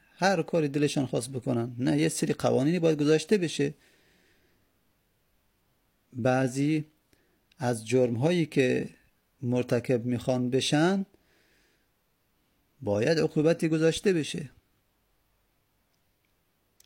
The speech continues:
همه جا همینطوره، تو خانواده هم همینطوره. یعنی پدر نمی‌تونه همش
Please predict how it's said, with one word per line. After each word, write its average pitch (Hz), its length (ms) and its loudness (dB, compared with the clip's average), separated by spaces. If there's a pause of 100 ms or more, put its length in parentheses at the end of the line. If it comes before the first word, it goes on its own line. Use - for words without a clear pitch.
همه 202 260 2
جا 147 120 4
همینطوره، 117 480 -2
تو 117 140 -8
خانواده 123 520 2
هم 131 60 0
همینطوره. 104 480 -4 (840)
یعنی 107 160 -6
پدر 143 480 0 (2750)
نمی‌تونه 175 380 2
همش 147 440 0